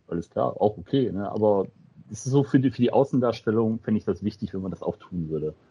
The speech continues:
Das ist ja nicht mal, ich finde es jetzt nicht unbedingt hochgegriffen, wenn man sagen würde, Meister werden, klar, dann würden die Leute wahrscheinlich sagen, "Hm, nee, ich glaub eher nicht." Aber beim Thema Playoffs, da sollte man doch schon sich,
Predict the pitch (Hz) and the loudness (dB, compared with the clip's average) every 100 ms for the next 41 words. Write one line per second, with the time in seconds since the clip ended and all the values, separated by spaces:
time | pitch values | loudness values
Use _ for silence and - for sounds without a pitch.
0 | _ _ - 110 143 123 127 117 - 113 | _ _ -2 4 8 8 8 4 2 0
1 | 107 160 147 131 113 107 123 110 95 104 | 2 2 2 2 2 2 4 4 4 4
2 | - 107 98 104 101 110 107 92 113 156 | 4 4 2 4 4 4 4 4 2 2
3 | 120 104 87 104 95 92 101 98 98 92 | 2 2 0 0 2 2 2 2 2 0
4 | 92 90 87 92 92 95 95 90 101 107 | -2 -2 0 0 0 2 2 2 4 4
5 | 95 - - 98 - 101 95 139 - _ | 2 -2 -6 -4 -2 0 4 4 4 _
6 | - - - - - 101 95 95 90 85 | -20 -20 -20 -8 0 2 4 2 2 -2
7 | - _ _ _ 101 98 107 - 110 101 | -8 _ _ _ -4 0 0 2 0 -2
8 | - 104 120 110 110 - - - _ _ | 0 2 2 4 0 -2 -20 -20 _ _
9 | _ - - 98 101 104 101 95 95 - | _ -16 -8 -2 0 0 0 0 0 0
10 | 104 101 104 95 95 - - | 4 6 4 2 -4 -8 -20